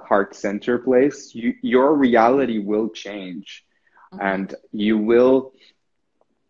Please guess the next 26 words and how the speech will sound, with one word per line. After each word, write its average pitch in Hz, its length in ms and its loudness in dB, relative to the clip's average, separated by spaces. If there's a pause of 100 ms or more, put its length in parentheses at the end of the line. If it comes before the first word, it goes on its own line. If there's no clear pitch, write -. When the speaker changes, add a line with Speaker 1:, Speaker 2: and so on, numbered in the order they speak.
(840)
Speaker 1:
you 147 120 2
will 156 340 4
attract - 880 -2
the 120 200 -2
life 113 380 0
that 113 220 -2
you 110 360 -4
desire 107 760 -2
and, 110 300 -6
and 107 160 -6
the 104 60 -8
people 110 300 -8
that 107 140 0
are 104 200 0
connected, 107 720 -6 (640)
um, 95 440 -6
that 104 100 2
are 101 440 0 (160)
matching 127 680 -4 (300)
your 107 300 0
vibration. 107 800 -2 (640)
Um, 104 520 -2 (340)
Although 143 480 2
I 127 160 0
also 135 380 -4
think 120 500 -8